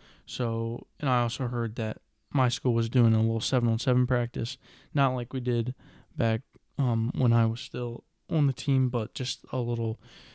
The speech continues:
um, practice with another team, um, some, something, something slight. And, um, so I finished up my workout at school, and I decided to stick around.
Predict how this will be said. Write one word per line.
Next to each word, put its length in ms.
um, 180
practice 400
with 160
another 300
team, 500
um, 220
some, 340
something, 360
something 340
slight. 400
And, 480
um, 560
so 220
I 100
finished 340
up 60
my 100
workout 300
at 160
school, 380
and 100
I 80
decided 320
to 60
stick 260
around. 320